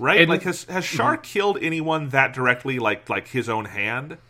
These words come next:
Speaker 2: No, I mean, like, the biggest thing he's done is, uh, like, orchestrate the death of
Speaker 1: Yes.
Speaker 2: Garma, but
Speaker 1: Which
Speaker 2: yes,
Speaker 1: is a,
Speaker 2: he
Speaker 1: but we don't like Garma in that way.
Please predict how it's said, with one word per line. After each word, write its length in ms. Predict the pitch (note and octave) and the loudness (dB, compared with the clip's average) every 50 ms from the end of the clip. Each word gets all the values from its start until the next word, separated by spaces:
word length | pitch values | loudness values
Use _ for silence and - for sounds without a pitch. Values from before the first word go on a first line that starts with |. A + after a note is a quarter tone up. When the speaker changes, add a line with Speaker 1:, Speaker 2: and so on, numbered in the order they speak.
| _ _ _ _ _ - - - - | _ _ _ _ _ -20 -18 -10 -4
Speaker 2:
No, 320 | C#3+ D3 E3+ F3 E3 D#3+ D#3 | 0 2 4 6 8 8 8
I 80 | D3+ | 8
mean, 220 | D#3+ E3 F3 F3 E3+ | 8 6 4 4 4
like, 200 | E3+ E3+ D#3+ - | 4 4 4 2
the 60 | E3 | 2
biggest 340 | C#3 - A3+ F#3+ G3 F3+ - | 4 4 4 6 4 2 2
thing 160 | F3+ E3 D3 | 0 -2 -2
he's 220 | B2+ B2 C#3+ B2 | -4 -8 -10 -8
done 440 | G#2 B2+ C#3 C3 C3 B2 A#2+ A#2 A#2+ | -4 -2 0 0 0 0 -2 -2 -4
is, 720 | C3 C#3 C3+ B2 B2 A#2+ A#2+ A#2+ A#2+ B2 A2+ G#2 F#2+ - B2+ | -6 -6 -4 -4 -2 -2 -2 -2 -4 -6 -6 -8 -10 -12 -12
uh, 520 | C3 G2 B2 A2+ A2 G#2 G#2+ G2+ G#2 G#2 F#2+ - | -8 -6 -4 -2 -2 -2 -2 -4 -6 -8 -10 -8
like, 300 | - F#2+ F#2 F#2 - - | -6 -6 -6 -6 -8 -10
orchestrate 580 | - C3+ C#3 C3+ - B2+ - - C#3 B2 A2+ F#2+ | -8 -8 -6 -6 -8 -10 -8 -6 -6 -6 -6 -6
the 100 | G#2 A#2+ | -10 -10
death 260 | A2 - B2 A2+ A2 - | -6 -4 -4 -4 -2 -2
of 80 | - | -2
Speaker 1:
Yes. 160 | A2 - - | -2 -2 -2
Speaker 2:
Garma, 420 | A#2 G#2+ G#2 G2+ F#2 F2 E2 E2 D#2+ - - - | -2 -2 -2 -4 -6 -10 -12 -14 -14 -16 -12 -10
but 240 | G#2 F#2+ F#2 F#2+ | -8 -8 -8 -4
Speaker 1:
Which 140 | G3 A3+ A#3 | -2 0 2
Speaker 2:
yes, 80 | F#3 F#3+ | 2 4
Speaker 1:
is 80 | E3+ | 4
a, 80 | E3 D#3 | 4 2
Speaker 2:
he 120 | C3 A2+ - - - | 2 -2 -6 -4 0
Speaker 1:
but 100 | - B3+ | 2 4
we 120 | D4 C4 | 8 10
don't 220 | G#3 E3 C#3 - - | 10 10 10 8 2
like 440 | A#2 A#2 B2 C#3 D3 - - A#2+ | 0 4 4 6 4 4 0 -2
Garma 420 | A#2 C3 A2 G2+ G2 G2 F#2+ G2+ D#2+ | 0 2 2 2 0 -2 -6 -6 -6
in 100 | F#2+ G2+ | -8 -8
that 220 | G2+ F#2+ F2+ - - | -8 -8 -8 -8 -8
way. 220 | F#2 F2 F2 | -8 -8 -8